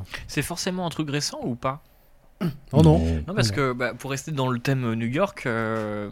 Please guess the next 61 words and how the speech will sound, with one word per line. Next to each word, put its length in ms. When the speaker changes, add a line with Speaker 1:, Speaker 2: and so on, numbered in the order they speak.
Speaker 1:
il 80
y 80
a 60
un 100
film, 400
euh, 300
que, 340
qui, 100
c'est 220
un 80
film, 220
un 100
de 60
mes 80
films 320
doudou, 340
euh, 200
Speaker 2:
Mhm. 60
Speaker 1:
que 40
je 60
regarde 200
très 120
régulièrement, 380
c'est 160
Two 160
Days 300
in 40
New 180
York 380
de 280
Julie 260
Delpy. 400
Speaker 2:
Ah 200
oui. 80
Speaker 1:
Euh, 160
Speaker 3:
Mhm. 300
Speaker 2:
Ah 160
oui, 220
exact. 280
Speaker 1:
qui 120
est 20
la 100
suite 200
de 100
Speaker 2:
Ah 60
Speaker 1:
Two 80
Speaker 2:
oui. 80
Speaker 1:
Days 280
in 260
Paris, 640
qui 60
était 140
sorti 360
Speaker 2:
Mhm. 100
Speaker 1:
quelques 280
années 160
avant, 500
et 120
donc, 260
euh, 380
dans, 600